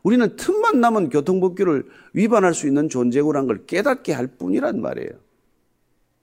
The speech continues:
그게 율법인 것이죠. 율법의 기능이란. 그런데 유대인들은 그 율법을 지키면은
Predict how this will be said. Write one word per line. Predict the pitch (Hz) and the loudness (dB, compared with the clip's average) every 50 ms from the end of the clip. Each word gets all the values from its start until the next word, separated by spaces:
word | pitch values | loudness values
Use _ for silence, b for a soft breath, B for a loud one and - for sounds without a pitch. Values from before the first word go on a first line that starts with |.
| _ _ - | _ _ -4
그게 | 226 262 311 302 | -2 0 2 2
율법인 | 196 196 196 185 196 190 175 175 147 123 | 2 0 0 0 -2 -2 -2 -2 -2 -2
것이죠. | - 101 - - - - - - - - _ _ _ _ _ - | -2 -4 -6 -8 -14 -12 -12 -10 -10 -12 _ _ _ _ _ -2
율법의 | 143 170 165 180 175 147 135 | -2 -2 -2 -4 -4 -4 -4
기능이란. | - - - 220 233 247 233 175 107 78 - - - - - - _ _ _ _ _ _ _ _ _ _ _ _ _ _ _ _ _ _ _ _ _ | -4 -2 0 2 4 4 4 2 2 0 -2 -4 -10 -16 -20 -20 _ _ _ _ _ _ _ _ _ _ _ _ _ _ _ _ _ _ _ _ _
그런데 | - 277 269 269 | 0 2 4 4
유대인들은 | 262 254 247 294 294 285 330 285 269 254 | 4 4 4 4 4 2 2 2 2 2
그 | 262 220 | 2 2
율법을 | 226 269 302 - - 392 339 302 277 240 202 170 143 | 2 0 0 0 0 0 0 2 2 2 2 2 0
지키면은 | - - - 208 190 - - 185 175 135 117 123 139 151 147 135 123 110 95 78 73 69 - - - | -2 -4 -8 -8 -8 -8 -6 -4 -2 0 0 0 0 0 0 0 -2 -2 -2 -4 -6 -8 -10 -12 -14